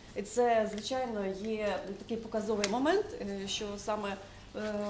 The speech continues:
в нашій, в нашому регіоні, до речі, така картина по всій Україні, але на Кіро-, Кіровоградщині займає шосте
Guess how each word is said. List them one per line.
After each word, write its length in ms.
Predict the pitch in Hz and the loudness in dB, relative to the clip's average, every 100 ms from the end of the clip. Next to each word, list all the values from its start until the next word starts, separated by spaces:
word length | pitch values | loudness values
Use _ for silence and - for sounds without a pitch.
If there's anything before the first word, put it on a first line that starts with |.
| 202 196 | -2 0
в 40 | |
нашій, 440 | 269 339 330 285 247 | 4 4 4 2 2
в 80 | |
нашому 340 | 247 294 294 254 | 2 0 0 0
регіоні, 580 | 247 240 240 226 220 214 - - | 0 0 0 0 -2 -6 -12 2
до 100 | 240 | 4
речі, 160 | 240 - | 6 2
така 180 | 214 - | -4 -4
картина 440 | 220 226 214 202 196 | -6 -4 -2 -2 -2
по 60 | |
всій 200 | 202 - | -6 -4
Україні, 600 | 220 240 247 311 285 185 - - - | -2 2 4 4 2 -2 -4 -10 -4
але 280 | 214 214 262 | 2 4 4
на 100 | 240 | 4
Кіро-, 240 | 226 220 | 0 -2
Кіровоградщині 600 | 214 220 220 240 277 233 | 0 0 0 0 0 -2
займає 440 | 202 220 233 240 214 | -2 -2 2 2 2
шосте 380 | - 240 - | 0 0 -2